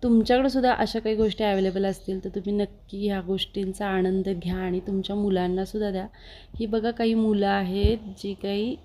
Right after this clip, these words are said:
माझ्या भावाला हेल्प करायला आली होती त्या ठिकाणी. अ, सगळेजण आंबे काढत होते, जेवण आणलं होतं, वांगं आणि,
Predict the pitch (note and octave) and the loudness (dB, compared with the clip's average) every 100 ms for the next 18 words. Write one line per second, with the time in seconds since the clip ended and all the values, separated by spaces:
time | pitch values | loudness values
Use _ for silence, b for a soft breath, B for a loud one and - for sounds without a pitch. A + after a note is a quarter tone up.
0 | - - - G3+ G3 F#3 F3+ F#3+ F#3 F#3+ | -20 -14 -6 -2 2 2 0 -6 -4 -2
1 | F#3 F#3 F#3 F#3+ F#3+ G3+ G#3+ - A3+ F#3+ | -2 -2 -2 -4 -2 -2 -2 -4 -2 -2
2 | F#3 F3 F3+ F3 F#3 F#3 F3+ F#3+ - F3+ | -2 -2 -4 -6 -8 -8 -8 -10 -8 -6
3 | G#3 - B B B B B B B B | -6 -8 B B B B B B B B
4 | B B - - G3 F#3+ F#3 F#3 G#3+ F3 | B B -20 -10 -2 0 2 0 -2 0
5 | F#3+ G3 F#3+ G3+ G#3 - G3+ G3 F#3+ F#3+ | 2 0 0 -4 -4 -6 -2 0 0 0
6 | G3 F#3+ G3 F3+ G3+ G#3 A3 F#3+ F3 - | -2 0 -2 -4 -4 0 0 -2 -8 -14
7 | - F#3 G3+ F#3 F#3+ G3 F#3 F#3+ F#3 G3+ | -12 0 4 6 4 2 2 0 -2 -4
8 | G3+ F#3 F#3 F#3 F#3+ F#3+ F#3+ A3 | -2 0 0 0 0 0 0 -2